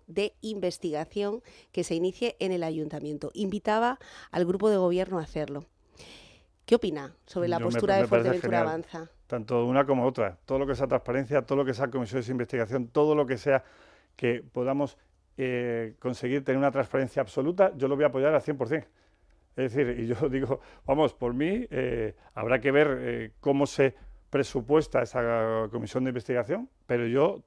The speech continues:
Speaker 2: todas las comisiones de investigaciones y todas las, eh, eh, digamos, todo lo que sea transparencia, lo voy a apoyar al cien por cien. Conmigo cuentan al cien por cien, lo tengo muy claro.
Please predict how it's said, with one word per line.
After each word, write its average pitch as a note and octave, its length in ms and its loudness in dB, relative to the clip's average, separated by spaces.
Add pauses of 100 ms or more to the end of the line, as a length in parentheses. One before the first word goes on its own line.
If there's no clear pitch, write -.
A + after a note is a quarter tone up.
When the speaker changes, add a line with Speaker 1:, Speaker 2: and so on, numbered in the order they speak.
Speaker 2:
todas D3+ 240 6
las C#3 80 4
comisiones B2 360 -4
de B2 40 -4
investigaciones A#2+ 760 -4
y C3 120 -4
todas D3+ 260 4
las, B2 200 2
eh, A#2+ 180 -2 (400)
eh, A#2 420 -6
digamos, B2+ 360 0
todo C#3 140 0
lo C#3+ 100 2
que C3+ 80 0
sea B2+ 200 0
transparencia, C3+ 520 -2
lo C3+ 100 0
voy B2+ 80 0
a C3+ 40 4
apoyar C3+ 280 2
al B2+ 80 -2
cien C#3+ 140 -4
por A#2+ 100 -4
cien. B2 200 -6 (100)
Conmigo D#3+ 420 2
cuentan F3+ 300 0
al A#2+ 60 -2
cien C3 140 -2
por G#2 120 -8
cien, F#2 180 -12 (240)
lo B2+ 140 -8
tengo D#3+ 180 2
muy C#3+ 180 2
claro. G#2+ 360 -2